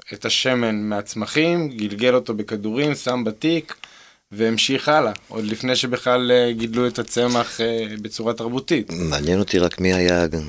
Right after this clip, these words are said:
Speaker 2: הגאון הזה שאמר, "הם, בוא נראה מה קורה כשמעשנים את הדבר הזה." <laughs> או
Speaker 1: זה,
Speaker 2: אוכלים אותו.
Speaker 1: זאת, זאת שאלת השאלות, אין תיעוד, אה,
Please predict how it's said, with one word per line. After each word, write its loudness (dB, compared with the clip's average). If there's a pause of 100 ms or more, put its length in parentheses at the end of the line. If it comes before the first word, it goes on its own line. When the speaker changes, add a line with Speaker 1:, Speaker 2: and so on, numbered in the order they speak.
(120)
Speaker 2:
הגאון 2
הזה 4
שאמר, 2
"הם, 2
בוא 4
נראה 2
מה 2
קורה 2
כשמעשנים 0
את -2
הדבר -2
הזה." -4
<laughs> -10 (500)
או 6
Speaker 1:
זה, 2
Speaker 2:
אוכלים 6
אותו. -2
Speaker 1:
זאת, 0
זאת 2
שאלת 2
השאלות, 2
אין 0
תיעוד, 2
אה, 4